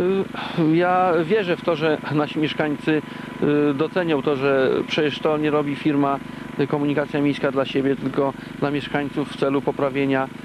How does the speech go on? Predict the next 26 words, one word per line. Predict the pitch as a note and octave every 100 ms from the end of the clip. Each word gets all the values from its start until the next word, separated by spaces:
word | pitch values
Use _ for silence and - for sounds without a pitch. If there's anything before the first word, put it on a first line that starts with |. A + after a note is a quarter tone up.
| - - C#3
e, | C#3+ C#3 C#3 D3 D3 C3 A#2+
jakości | D3+ D3+ E3+ D#3 F3
świadczonych | - D#3 E3 D#3+
przez | D#3+ D#3+
nas | F3+ A3+
usług. | F#3 F3
No, | F3+ F3 - - - - - -
e, | F3 F3 F3+ F#3
nieraz | G#3 A3+ G#3+ - E3+
odzywały | D#3+ D#3+ D#3 D#3 D#3 D3+
się, | C3 D#3+ D3+ C#3+ - C3+ D3 C#3+ C#3+ C#3+ C#3 C#3
e, | C3
głosy, | D3 D3 D3 D3+ C#3+ - - - - - -
e, | C#3 C3+ C3+ C3+ C3 C3 A#2 C3+
mieszkańców, | C#3 D3 - D3 E3 - D#3+ C#3+ - C3+
e, | C3 B2 A#2+ A#2+ - - -
w | C#3+
mediach, | D3+ C#3+ D3+ C#3+ C#3 -
e, | C#3 C3+ C3 - - - - - - - -
o | D#3+
to, | E3
żeby | C#3 D3 D3+ C3+
poprawić | D#3+ D#3+ D3 C3
te | C#3
warunki. | C3+ C3 B2 C#3+
No, | D3